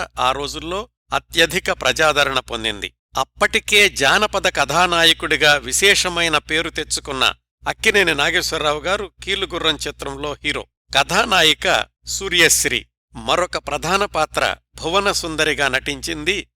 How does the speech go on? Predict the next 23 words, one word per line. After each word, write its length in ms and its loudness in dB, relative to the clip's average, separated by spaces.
అంజలీదేవి 580 4
గారు. 400 -4
ఇంకా 320 0
ఇతర 280 0
పాత్రల్లో 800 0
టి 160 4
కనకం, 540 0
రేలంగి, 800 2
సురభి 540 -2
కమలాబాయి, 880 2
బాలామణి, 800 2
అనసూయ 600 0
మొదలైన 460 2
వారు 240 -4
నటించారు. 600 -2
ఈ 140 2
సినిమాలోని 720 0
కీలుగుర్రం 880 -4
బొమ్మని 720 -2
కళాదర్శకుడు 840 2
టీవీఎస్ 680 2
శర్మగారు 600 0
తయారు 400 2